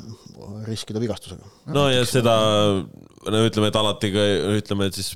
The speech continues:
Speaker 2: praegusel juhul ei ole ka müügitehing, aga noh, miks Pikk ja, ja Kirss, äh, näituseks siis, äh, eemale jäävad, et, äh,
Speaker 3: Noh,
Speaker 2: et
Speaker 3: on, on, on, on midagi
Speaker 2: jutte.
Speaker 3: õhus,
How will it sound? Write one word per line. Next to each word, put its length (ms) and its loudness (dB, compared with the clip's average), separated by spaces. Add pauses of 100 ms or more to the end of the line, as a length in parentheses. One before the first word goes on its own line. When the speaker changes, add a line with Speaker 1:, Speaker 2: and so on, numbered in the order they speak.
Speaker 2:
praegusel 480 0
juhul 160 4
ei 80 4
ole 160 2
ka 240 2
müügitehing, 960 2
aga 180 0
noh, 160 0
miks 460 -4
Pikk 480 -6
ja, 300 2 (100)
ja 160 2
Kirss, 640 -4
äh, 320 -2
näituseks 560 -2
siis, 160 -2 (640)
äh, 720 0 (760)
eemale 540 0
jäävad, 420 0
et, 320 -20
äh, 460 -12 (640)
Speaker 3:
Noh, 160 -4
Speaker 2:
et 140 4
Speaker 3:
on, 80 2 (100)
on, 140 0 (100)
on, 240 6
on 160 6
midagi 240 4
Speaker 2:
jutte. 140 8
Speaker 3:
õhus, 120 2